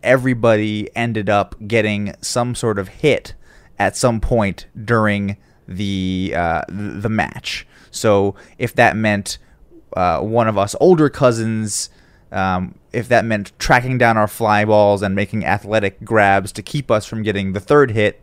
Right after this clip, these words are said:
so be it. And if that meant accidentally letting a grounder trickle through his legs so that one of the younger cousins gets on base, so be it. I think that that ranking is incredibly important because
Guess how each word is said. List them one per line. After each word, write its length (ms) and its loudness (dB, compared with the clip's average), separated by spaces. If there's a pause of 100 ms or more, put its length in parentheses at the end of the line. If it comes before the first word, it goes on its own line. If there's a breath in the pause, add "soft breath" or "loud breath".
so 260 2
be 220 2
it. 180 -2 (320 soft breath)
And 100 -2
if 100 -4
that 180 4
meant 220 0
accidentally 520 -2
letting 280 -4
a 120 -2
grounder 420 2
trickle 340 0
through 200 -4
his 160 -4
legs 380 2
so 100 -6
that 160 -4
one 160 -2
of 80 -6
the 40 -4
younger 260 0
cousins 420 -6
gets 200 -2
on 200 -2
base, 400 2 (260 soft breath)
so 220 2
be 200 4
it. 140 -4 (640 soft breath)
I 80 6
think 160 4
that 60 -4
that 160 4
ranking 320 0
is 120 2
incredibly 460 2
important 560 0
because 560 2